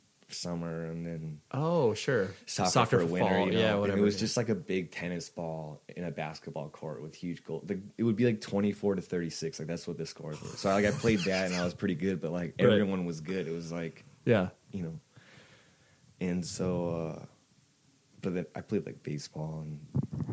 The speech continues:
Speaker 2: Sampled
Speaker 1: normal,
Speaker 2: all the sports,
Speaker 1: normal
Speaker 2: yeah.
Speaker 1: Amer-, American sports. And I stopped playing soccer for a long time, actually. And then my mom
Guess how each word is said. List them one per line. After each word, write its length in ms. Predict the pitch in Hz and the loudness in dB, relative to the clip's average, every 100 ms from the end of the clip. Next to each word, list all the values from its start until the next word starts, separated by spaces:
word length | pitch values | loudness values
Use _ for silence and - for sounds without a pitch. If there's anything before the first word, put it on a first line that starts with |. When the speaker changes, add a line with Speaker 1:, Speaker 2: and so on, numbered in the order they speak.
| - - - - - | -4 0 2 4 4
Speaker 2:
Sampled 400 | - 113 85 101 | 4 6 6 6
Speaker 1:
normal, 80 | |
Speaker 2:
all 60 | 92 | 6
the 100 | 92 | 6
sports, 240 | 110 107 107 | 8 8 10
Speaker 1:
normal 240 | 98 92 107 | 8 8 8
Speaker 2:
yeah. 60 | |
Speaker 1:
Amer-, 160 | 95 92 | 8 6
American 480 | 95 92 90 90 98 | 4 4 4 2 0
sports. 300 | - 110 107 | 6 6 6
And 60 | 98 | 4
I 40 | |
stopped 280 | - 104 95 | 4 2 2
playing 220 | 98 107 | -2 -2
soccer 280 | - - 87 | -2 -6 -8
for 120 | 82 | -6
a 60 | 82 | -6
long 180 | 80 76 | -6 -8
time, 260 | 80 82 73 | -8 -8 -10
actually. 280 | - 80 | -10 -10
And 100 | 82 | -6
then 80 | 87 | -2
my 100 | 87 90 | 0 0
mom 420 | 90 98 101 | -2 -2 -2